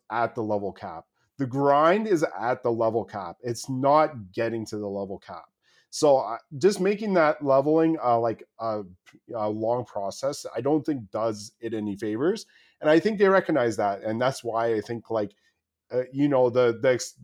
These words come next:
the last, like, few expansions, probably even more, um, getting to the level cap has been short like this. And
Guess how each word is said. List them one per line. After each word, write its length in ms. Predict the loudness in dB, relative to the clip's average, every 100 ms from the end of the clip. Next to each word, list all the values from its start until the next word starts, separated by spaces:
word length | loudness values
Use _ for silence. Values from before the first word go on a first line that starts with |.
| -6
the 120 | -2 2
last, 540 | 2 2 0 -2 -8
like, 180 | -8 -8
few 460 | -10 -8 -4 -2 -4
expansions, 640 | -6 -8 -6 -6 -6 -10
probably 320 | -6 -6 -4 -6
even 160 | -6
more, 500 | -2 2 4 2 -2 -8 _ _ _
um, 440 | 0 2 2 -2 -2
getting 340 | 2 2 2
to 120 | 0 -2
the 80 |
level 320 | 2 2 0 -2
cap 280 | -2 -4
has 300 | -2 -2 -2
been 180 | -4 -8
short 380 | -8 -8 -10 -10
like 220 | -18 -18
this. 300 | -20 -18 -18 -14
And 320 | -10 -10 -12